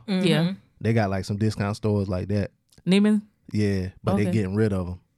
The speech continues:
Speaker 3: 'cause the guy
Speaker 2: Okay.
Speaker 3: said he don't wanna focus on them. He don't want the pores in there.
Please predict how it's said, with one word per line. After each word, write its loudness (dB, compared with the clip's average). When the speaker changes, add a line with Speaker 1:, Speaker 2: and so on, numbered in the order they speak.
Speaker 3:
'cause 2
the 0
guy 4
Speaker 2:
Okay. 2
Speaker 3:
said -4
he -2
don't 0
wanna -2
focus -4
on -4
them. -4
He -2
don't -2
want -6
the -10
pores -4
in -4
there. -6